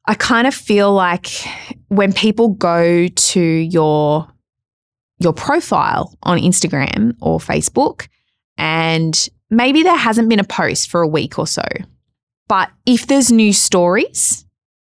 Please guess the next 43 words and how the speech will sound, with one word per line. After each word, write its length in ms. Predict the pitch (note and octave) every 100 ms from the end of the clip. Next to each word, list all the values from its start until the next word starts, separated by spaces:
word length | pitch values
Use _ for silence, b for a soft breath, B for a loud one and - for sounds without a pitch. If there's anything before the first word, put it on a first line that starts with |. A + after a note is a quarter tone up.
| _
the 160 | F3 G3+
potential 920 | A3 - A#3 A3 - G#3+ G3+ F3+ -
client 520 | - B3 B3 A#3+ G#3
can 160 | - G3
see 260 | - E3+ F3
straight 300 | - D#3+ D#3+
away 280 | D3+ D3
that 140 | D#3 -
you're 140 | -
active 540 | - C#3 - C#3 - - -
on 160 | E3+
your 80 | D#3+
socials. 680 | D#3 - D3 - - - - _ _ _ _
I 100 | G3
kind 300 | - A3 A3+
of 60 | A#3+
think 240 | A#3 G#3+
about, 400 | G3 F#3 E3+ -
you 80 | F#3
know, 180 | E3+ E3
when 140 | E3+
I 80 | E3+
see 240 | - F#3+
an 80 | F#3
account 360 | F#3+ - E3+ -
with 140 | F3+
no 180 | E3+ D#3+
new 160 | D#3+
stories 420 | D#3+ - D3+ D#3 G3+
up, 260 | C#4 A4 -
I 80 |
think, 260 | - F3+ D#3+
"Oh, 320 | - E3+ D#3 D3+ _ _ _ _ _ _ _ _
the 120 | E3+
lights 340 | E3+ D#3+ E3 G3
are 100 | E3
on, 140 | D#3+
but 120 | D3
nobody's 380 | D#3 D3+ C#3+ -
home." 400 | D#3 - - D3+ _ _ _ _ -
Kind 200 | F#3+ D#3+
of 60 | C#3+
thing. 300 | - -